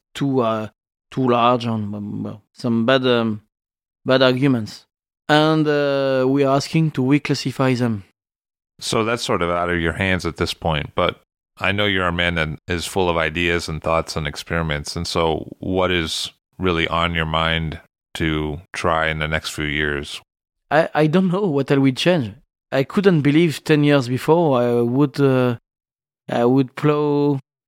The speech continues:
Speaker 1: one point five hectare with a horse, uh, that I would, uh, stop to cut,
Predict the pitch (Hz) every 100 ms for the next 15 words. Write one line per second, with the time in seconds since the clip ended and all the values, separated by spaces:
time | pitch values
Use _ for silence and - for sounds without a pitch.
0 | _ _ 131 131 135 131 127 127 127 127
1 | 127 127 123 123 123 123 123 123 123 117
2 | 131 131 139 131 131 120 143 131 131 127
3 | 123 127 131 151 175 180 - 131 127 123
4 | 127 - 131 131 139 131 131 123 120 _
5 | _ _ _ _ _ - - 135 - 131
6 | - 170 170 -